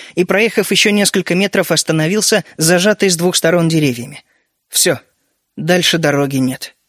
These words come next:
Спрыгнув в сугроб, я, высоко поднимая колени, пробрался к задней части фургона, откуда уже довольно проворно вылезал Джина. Безрукавка из толстой чёрной кожи, обшитая стальными пластинами,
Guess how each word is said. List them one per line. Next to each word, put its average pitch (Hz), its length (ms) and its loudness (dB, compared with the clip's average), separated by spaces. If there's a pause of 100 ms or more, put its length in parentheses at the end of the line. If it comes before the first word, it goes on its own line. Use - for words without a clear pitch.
(800)
Спрыгнув 170 540 0
в - 60 0
сугроб, 175 400 2
я, 151 120 2
высоко 156 380 0
поднимая 151 480 0
колени, 156 380 0
пробрался 147 520 0
к 147 80 -6
задней 143 360 0
части - 280 0
фургона, 160 500 0 (280)
откуда 208 320 0
уже 214 180 2
довольно 202 380 2
проворно 185 460 0
вылезал 175 420 0
Джина. 127 360 -2 (560)
Безрукавка 202 640 0
из 196 120 0
толстой 202 320 0
чёрной 190 360 0
кожи, 185 500 0
обшитая 175 480 0
стальными 170 440 0
пластинами, 196 680 -2